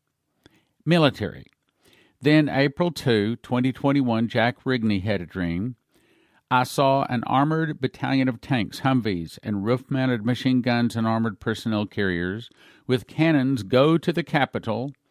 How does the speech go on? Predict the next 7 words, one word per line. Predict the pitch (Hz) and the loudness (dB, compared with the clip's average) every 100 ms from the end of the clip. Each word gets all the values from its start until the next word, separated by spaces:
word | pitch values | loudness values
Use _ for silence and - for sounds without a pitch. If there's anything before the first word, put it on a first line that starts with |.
| _ _ _ - | _ _ _ -2
the | 123 | 0
Supreme | - 127 156 165 | -2 -2 0 0
Court, | 143 127 110 - _ _ _ - | 0 0 0 -4 _ _ _ -6
and | 127 | -2
the | 131 | 0
White | 131 131 113 | 0 0 0
House. | 104 - - - | -4 -8 -14 -20